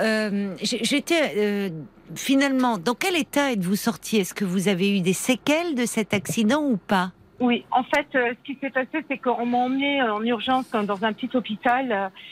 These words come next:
Speaker 2: et dans cet hôpital-là, on m'a fait des radios, des, des, des examens comme ça vite, et, euh, j'ai,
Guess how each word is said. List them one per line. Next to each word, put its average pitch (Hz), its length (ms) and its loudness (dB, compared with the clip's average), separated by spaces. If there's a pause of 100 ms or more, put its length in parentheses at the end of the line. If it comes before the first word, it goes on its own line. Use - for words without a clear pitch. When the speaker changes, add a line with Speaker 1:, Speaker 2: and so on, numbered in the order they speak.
(140)
Speaker 2:
et 233 160 2
dans 262 160 0
cet - 180 -4
hôpital-là, 247 600 0
on - 20 -8
m'a 220 140 -6
fait 254 120 -16
des 214 140 -4
radios, 214 400 -2
des, 214 280 0
des, 220 140 -2
des 208 220 2
examens 214 500 2
comme 202 200 -2 (100)
ça 226 120 2
vite, 220 360 -6 (420)
et, 208 440 2
euh, 190 320 0 (480)
j'ai, 202 420 4